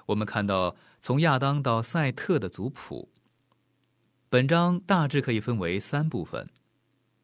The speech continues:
第一部分是第五章的一到二节，这是引言。第二部分是从第五章的三到二十四节，说到人类的第一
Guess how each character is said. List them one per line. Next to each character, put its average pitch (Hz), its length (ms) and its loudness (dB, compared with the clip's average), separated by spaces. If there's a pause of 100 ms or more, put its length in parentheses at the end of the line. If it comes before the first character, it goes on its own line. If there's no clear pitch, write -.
(100)
第 160 160 4
一 185 40 6
部 170 160 2
分 123 260 2
是 127 240 2
第 180 200 -2
五 87 180 -2
章 117 240 0
的 98 240 0 (220)
一 120 120 0
到 117 140 2
二 131 300 0
节， 78 420 -6 (300)
这 120 100 0
是 104 320 0 (220)
引 78 260 -4
言。 73 340 -6 (1080)
第 185 100 4
二 214 160 6
部 160 140 2
分 120 180 2
是 127 140 -2
从 113 220 -2
第 131 180 0
五 90 140 0
章 110 200 -2
的 101 160 0
三 123 220 -2
到 117 120 0
二 127 220 0
十 135 120 -4
四 147 180 -4
节， 76 360 -6 (680)
说 175 160 2
到 185 160 4
人 143 160 2
类 165 160 2
的 123 100 2
第 175 500 0
一 185 100 0